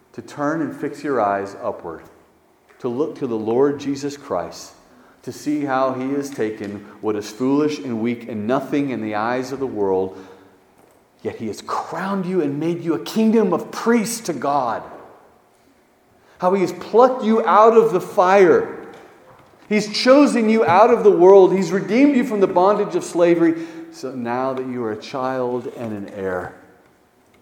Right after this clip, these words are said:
If you truly see that, how could you not be humbled? If you truly see this, how could you not long and thirst more and more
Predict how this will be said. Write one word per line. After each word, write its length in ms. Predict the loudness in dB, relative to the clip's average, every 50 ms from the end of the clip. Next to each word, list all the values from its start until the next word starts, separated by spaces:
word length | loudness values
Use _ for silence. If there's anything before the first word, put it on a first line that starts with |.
| _ _ _ _ _ -20 -20 -20 -20 -20 _ _ _ _ _ -20 -20 _ _ _ _ _ _ _ _ _ _ _ _ _ _ _ _ _ _ _ _ _
If 180 | -18 -16 -14 -14
you 60 | -14
truly 400 | -14 -10 -8 -6 -4 -4 -4 -4
see 260 | -6 -6 -6 -4 -2
that, 220 | 0 0 0 -2
how 160 | -4 -6 -6 -6
could 220 | -6 -8 -10 -8
you 80 | -6 -6
not 260 | -4 -4 -6 -6 -8
be 80 | -10
humbled? 460 | -10 -10 -10 -10 -10 -10 -12 -12 -14 -16 -20 -20 -20 _ _ _ _ _ _ _ _ _ _ _
If 160 | -14 -12 -10 -10
you 80 | -12
truly 320 | -10 -6 -4 -4 -2 -2 -4
see 220 | -4 -6 -6 -4
this, 200 | -2 -4 -4 -4
how 180 | -6 -6 -6 -6
could 200 | -6 -6 -8 -8
you 100 | -8 -6
not 280 | -4 -2 -2 -2 -4 -2
long 400 | -2 0 0 2 2 0 0 -2
and 160 | -2 -4 -4
thirst 460 | -2 -2 0 0 -2 -4 -8 -14 -14
more 520 | -4 0 4 8 10 10 10 10 8 4
and 240 | 0 -4 -4 -2 2
more 380 | 4 6 8 8 8 8 6